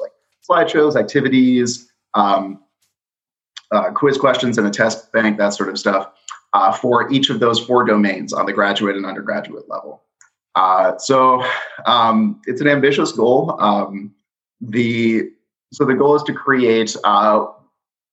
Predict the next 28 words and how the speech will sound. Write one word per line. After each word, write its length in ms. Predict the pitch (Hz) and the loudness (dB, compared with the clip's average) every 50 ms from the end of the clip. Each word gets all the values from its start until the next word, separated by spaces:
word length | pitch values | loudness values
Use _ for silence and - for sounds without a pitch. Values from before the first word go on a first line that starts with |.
| _ - | _ -8
uh, 200 | - 92 92 - - - | -6 -6 -6 -8 -8 -8
teams, 640 | - - 139 143 147 165 175 - - - - - 69 - | -6 -2 0 2 2 2 0 -2 -4 -6 -8 -10 -6 -2
uh, 240 | - 95 92 95 - | 0 0 0 0 0
that 240 | - 104 95 - - | 0 0 0 0 -2
will 460 | 113 117 113 113 117 117 117 117 113 | 0 0 2 2 4 2 2 0 0
sort 200 | 110 - 127 113 | 0 0 0 0
of 60 | 107 | 0
take 320 | 104 - - 127 120 120 123 | -2 -4 -4 -4 -2 0 2
on 300 | 120 117 113 107 104 107 | 2 2 2 0 0 -2
each 240 | 113 107 107 - - | -4 -4 -4 -4 -4
core 240 | - 113 110 107 | 0 0 0 2
domain. 540 | 104 101 92 92 90 85 - - - - - _ _ _ _ _ _ _ - | 0 -2 -4 -6 -8 -10 -12 -12 -14 -16 -18 _ _ _ _ _ _ _ -4
Um, 600 | - 98 101 95 95 95 95 95 95 90 - - _ _ - | -2 0 2 2 2 0 0 -4 -8 -12 -14 -18 _ _ -20
so 300 | - - 123 117 113 113 110 | -6 -2 0 2 2 2 0
right 240 | 104 104 123 127 127 | 0 0 0 0 2
now, 320 | 135 131 131 127 123 120 | 2 2 2 2 2 0
since 220 | 107 - 117 107 | -2 -4 -2 0
I'm 160 | 110 117 117 113 | 0 0 2 2
a 100 | 113 110 | 2 0
research 380 | 104 120 123 - 117 110 - | 0 -2 -2 -2 -4 -2 0
methods 300 | 151 156 151 156 147 - | 0 0 0 0 -2 -4
professor, 580 | - 143 131 - 147 143 143 147 143 135 - - | -6 -6 -2 0 0 2 2 2 2 2 2 2
I've 260 | - 98 104 104 101 | 2 0 0 0 0
been 120 | 104 104 | -2 -4
taking 320 | 104 120 107 104 107 110 104 | -2 -2 -2 -2 0 -2 -2
on 200 | 98 98 98 - | -2 -4 -6 -8
the 180 | 101 95 95 95 | -10 -10 -10 -8
research, 560 | 92 104 120 123 - 151 147 143 - - | -6 -6 -6 -2 0 0 0 0 -2 -8